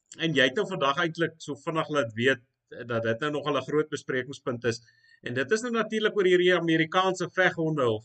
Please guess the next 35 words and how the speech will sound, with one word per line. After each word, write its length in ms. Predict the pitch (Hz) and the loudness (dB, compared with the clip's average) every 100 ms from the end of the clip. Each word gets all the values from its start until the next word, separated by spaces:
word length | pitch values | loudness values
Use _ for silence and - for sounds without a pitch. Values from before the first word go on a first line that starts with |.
| - | -4
eh, 180 | 120 110 | 0 0
dan 480 | 113 113 107 104 101 _ | 0 -2 -6 -12 -18 _
die 80 | 110 | -12
pitbulls 640 | - 156 - 135 131 120 - | -2 -2 0 -2 -2 -4 -10
soos 160 | 110 | -6
wat 120 | 107 110 | -4 -4
die 100 | 107 | -2
meeste 300 | 107 107 110 | -4 -2 -4
mense 340 | 101 104 127 | -4 -4 -4
dit 160 | 110 - | -4 -6
nou 120 | 107 | -6
ken. 200 | 120 101 _ _ _ _ _ _ - | -4 -4 _ _ _ _ _ _ -8
Nou 100 | 131 | -8
ek 60 | - | -4
sien 160 | 240 | -2
daar 220 | 208 143 | 2 2
is 80 | 175 | 2
nou 100 | 233 | -2
nogal 260 | 220 214 214 | -4 -2 -2
'n 80 | 165 | 0
redelike 640 | 135 139 175 190 160 117 _ _ _ _ _ _ - | -2 -4 -4 0 2 0 _ _ _ _ _ _ -12
bohaai 480 | 120 123 110 127 170 | -2 0 2 2 2
en 80 | 160 | 2
debat 340 | 131 117 131 160 | -2 0 -2 0
oor, 380 | 143 127 113 101 _ - | -2 0 -2 -10 _ -6
oor 120 | 117 | -4
hierdie 300 | 110 131 - | -4 -6 -4
pitbulls. 460 | 151 - 131 127 127 | -4 -4 -6 -6 -4
Hulle 180 | 107 | -4
wil 100 | 113 | -2
nou 120 | 117 110 | -4 -2
blykbaar 440 | 110 117 143 131 | -2 -2 -2 0
hierdie 320 | 113 127 123 | -2 -4 -4
honde, 560 | 101 113 123 131 110 - _ _ _ _ _ _ 107 | -4 -4 0 2 2 -2 _ _ _ _ _ _ -16
ehm, 480 | 104 107 104 98 | -6 -4 -4 -8